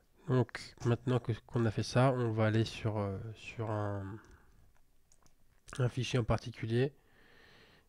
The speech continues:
Et, euh, là, on a directement Glog qui s'affiche. Donc moi, euh, sur mon ordi, j'ai Glog qui, euh, est déjà installé maintenant. Donc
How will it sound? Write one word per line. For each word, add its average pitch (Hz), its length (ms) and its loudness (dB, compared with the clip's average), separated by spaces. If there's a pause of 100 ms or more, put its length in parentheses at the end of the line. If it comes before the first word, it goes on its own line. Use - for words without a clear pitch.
Et, 131 240 4
euh, 110 260 4
là, 117 240 4 (140)
on 120 180 0
a 110 100 2
directement 110 500 2
Glog 113 460 0 (160)
qui - 140 -16
s'affiche. - 600 -6
Donc - 240 -14
moi, 113 300 -2
euh, 110 160 -6 (540)
sur - 200 -6
mon 117 180 2
ordi, 107 440 -2
j'ai - 180 -4
Glog 110 360 -6 (1800)
qui, 156 460 -2
euh, 127 400 6
est 135 100 0
déjà 131 240 2
installé 120 380 4
maintenant. 113 420 4 (2500)
Donc 127 380 -4